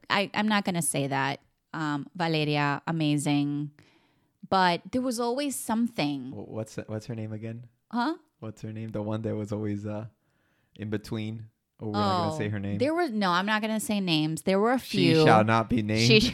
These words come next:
Speaker 1: she will, shall not be named. There were a few in that spot in between
Speaker 2: Yes.
Speaker 1: that I was like, "Coño, when, when are you gonna put me in that spot?" <laughs>
Speaker 2: Like, why
Speaker 1: To,
Speaker 2: are you
Speaker 1: like,
Speaker 2: wasting your
Speaker 1: senior,
Speaker 2: time? That's,
Speaker 1: senior leader,
Speaker 2: I'll
Speaker 1: please,
Speaker 2: say it.
Speaker 1: just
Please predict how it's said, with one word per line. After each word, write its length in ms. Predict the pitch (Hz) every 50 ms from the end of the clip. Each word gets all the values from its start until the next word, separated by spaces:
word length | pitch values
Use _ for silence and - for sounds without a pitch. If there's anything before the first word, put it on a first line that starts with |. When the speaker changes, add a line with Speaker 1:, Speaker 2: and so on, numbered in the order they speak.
| - -
Speaker 1:
she 220 | - - 277 226
will, 100 | 233 233
shall 220 | 226 - 277 277 277
not 220 | 247 269 277 208 220
be 120 | 220 226
named. 440 | 226 185 165 160 160 160 165 170 - - _
There 320 | 180 175 - 170 165 170
were 320 | 175 208 240 262 285 294 - -
a 100 | 226 277
few 360 | - - 302 311 370 339 214
in 100 | 190 180
that 240 | 180 165 151 - -
spot 460 | - - - 120 135 147 180 233 - - _ _ _ _ _ _ _ _ - - -
in 240 | - 185 185 185 175
between 640 | 175 202 - - - 160 143 147 147 160 208 233
Speaker 2:
Yes. 160 | 208 196 -
Speaker 1:
that 140 | 180 175 165
I 100 | 156 160 160
was 160 | 175 165 160
like, 400 | 170 165 151 151 151 - - - _ - _ _ _ _ _ _ _ _ _ _ _ _ -
"Coño, 240 | - 202 220 202 170
when, 140 | 160 175 185 202 196 -
when 140 | - 196 202
are 40 |
you 80 | 220 226
gonna 140 | 233 233 233
put 120 | 262 226
me 300 | 202 208 214 196 160 - -
in 120 | 151 151
that 200 | 147 143 127 -
spot?" 380 | - - 143 139 135 131 127 - _ - -
<laughs> 120 | - - -
Speaker 2:
Like, 160 | 113 110 -
why 140 | 107 117 123
Speaker 1:
To, 20 |
Speaker 2:
are 20 | 143
you 60 | 165 180 185
Speaker 1:
like, 60 | -
Speaker 2:
wasting 420 | 151 135 139 139 - - 135 131 131
your 100 | 127 -
Speaker 1:
senior, 300 | 254 247 226 226 220 -
Speaker 2:
time? 200 | 185 185 196 - - 233
That's, 180 | 262 302 330
Speaker 1:
senior 240 | 381 403 403 370 320
leader, 380 | 285 285 285 277 240 202 180 -
Speaker 2:
I'll 100 | - 262
Speaker 1:
please, 220 | - - 302 233 175
Speaker 2:
say 140 | 107 104 101
it. 40 |
Speaker 1:
just 240 | 95 226 226 - -